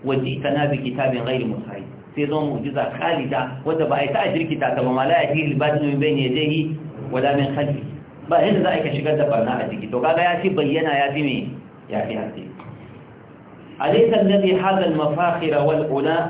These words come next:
بما نص من آي الكتاب وما تلا؟ وأنى يدانى في المكان الذي تلا؟ أتم الورى جاها وأبحرهم علا، له المدح يجلى والشفاعة تقبل. أليس الذي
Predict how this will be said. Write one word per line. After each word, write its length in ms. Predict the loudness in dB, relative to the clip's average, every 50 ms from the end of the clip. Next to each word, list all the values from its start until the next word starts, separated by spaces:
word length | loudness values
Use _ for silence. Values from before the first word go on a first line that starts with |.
| -4 -4
بما 200 | -2 0 2 2
نص 280 | 2 2 2 0 0 -2 -2
من 320 | 0 0 0 0 0 0
آي 140 | 2 2 2 2
الكتاب 540 | 2 0 0 -2 -2 0 2 2 2 2 2 2
وما 240 | 2 2 2 2 0 0 0
تلا؟ 280 | 0 0 0 0 0 0 -2 -4 -8 -12 -16 -18 -16 -8 -4 -2
وأنى 440 | 0 0 2 0 0 2 2 2 2 2 2
يدانى 460 | 2 2 2 4 4 4 4 2 2 2 0
في 100 | 0 0
المكان 480 | 0 0 2 2 2 2 2 0 0 0
الذي 400 | 0 2 2 2 2 2 0 0 -2 0
تلا؟ 260 | 0 2 2 4 2 2 2 0
أتم 400 | -2 -4 -2 0 0 0 0 0
الورى 400 | 0 0 0 2 2 2 4 4 2 2 2 2
جاها 320 | 2 4 4 4 2 2 2 2
وأبحرهم 720 | 2 2 2 0 0 -2 0 0 2 2 2 0 -2 -2 -2 -2 -2
علا، 240 | -2 0 2 4 4 2 2 0 -4 -8 -14 -16 -14 -6 -2
له 160 | -2 0 0
المدح 380 | 2 0 2 2 2 0 0 0
يجلى 460 | 0 0 0 0 0 0 0 2 2 4 2 2 2 0
والشفاعة 600 | 0 0 0 0 -2 0 0 2 2 2 0 0 -2
تقبل. 400 | -2 -4 -6 -6 -4 -4 -4 -4 -4 -8 -12 -16 -20 -20 -20 -20 -20 -20 -20 -20 -20 -20 -20 -20 -14 -6 -4
أليس 320 | -2 2 2 4 4 4 2
الذي 360 | 2 2 2 2 2 2 2